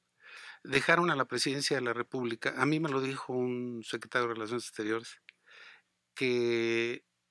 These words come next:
la parte que le estaban dejando, porque ya la habían perdido desde antes,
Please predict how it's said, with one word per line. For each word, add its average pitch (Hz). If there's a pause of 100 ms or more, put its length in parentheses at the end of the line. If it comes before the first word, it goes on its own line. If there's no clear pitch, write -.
(140)
la 131
parte 160
que 147
le 123
estaban 139
dejando, 131 (160)
porque 143
ya 135
la 120
habían 117
perdido 110
desde 101
antes, -